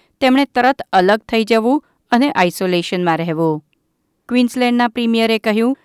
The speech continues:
કે ન્યૂ સાઉથ વેલ્સની મુલાકાતે જનાર લોકોએ બને તો પ્રવાસ શરૂ કરવાને બદલે આવનાર ચોવીસ કલાકની રાહ જોવી, જો કોરોના વાયરસના વધુ ચેપ નોંધાય તો પ્રવાસ મુલતવી રાખવા કે રદ કરવા પર વિચાર કરવો.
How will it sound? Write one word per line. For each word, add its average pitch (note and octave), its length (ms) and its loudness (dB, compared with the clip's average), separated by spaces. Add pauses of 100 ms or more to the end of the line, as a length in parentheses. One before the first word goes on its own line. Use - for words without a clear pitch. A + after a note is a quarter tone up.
(120)
કે F#3+ 120 0
ન્યૂ F3+ 180 0
સાઉથ F3 360 -2
વેલ્સની A3+ 340 0
મુલાકાતે G#3 720 0
જનાર F#3 400 0
લોકોએ F3+ 480 0 (680)
બને B3+ 280 2
તો D#4+ 140 -2
પ્રવાસ A3+ 560 2
શરૂ G#3 300 0
કરવાને A#3 420 2
બદલે A#3 300 0
આવનાર F#3 380 2 (120)
ચોવીસ A3 360 0
કલાકની A#3+ 480 0
રાહ F#3 220 0
જોવી, F#3 460 -2 (420)
જો F#3 140 2
કોરોના A3 460 0
વાયરસના A3 500 0
વધુ G3 320 0
ચેપ F#3+ 320 -2
નોંધાય F3+ 480 0 (220)
તો F#3+ 120 2
પ્રવાસ G3 440 2 (140)
મુલતવી G#3 580 0
રાખવા A3+ 480 2 (240)
કે F#3+ 120 2
રદ A3+ 260 2
કરવા A3+ 360 2
પર B3+ 240 -2
વિચાર F#3+ 360 0
કરવો. E3+ 340 0